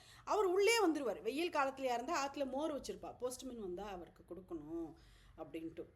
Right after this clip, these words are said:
மோர் வச்சிருப்பா யூஷுவலா. ஆ, எப்-, போஸ்ட்மேன் அப்பெல்லாம் அடிக்கடி வருவா, வாரத்துக்கு ஒரு தடவை, ரெண்டு தடவை வரும், மூணு தடவை வருவா. அப்ப அவளுக்கு மோர்லாம் இருக்கும், அதெல்லாம் வந்து குடிச்சிட்டு கொஞ்ச நேரம் உட்காந்து பேசிட்டு போவார். இப்போ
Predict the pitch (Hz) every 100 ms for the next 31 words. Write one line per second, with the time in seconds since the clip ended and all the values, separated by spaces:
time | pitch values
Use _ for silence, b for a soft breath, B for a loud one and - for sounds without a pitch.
0 | _ 196 226 285 247 - 170 - 147 151
1 | 175 - 170 175 180 - - 170 180 170
2 | 175 180 - - - 220 214 190 196 226
3 | 381 320 370 427 359 175 180 254 349 277
4 | 269 285 247 220 214 180 180 190 190 185
5 | 160 143 131 - B B B B B 262
6 | 320 302 262 240 226 262 240 202 160 196
7 | 220 240 247 208 220 214 190 196 233 208
8 | 190 196 190 175 175 175 - 156 131 -
9 | - B B B B B 311 320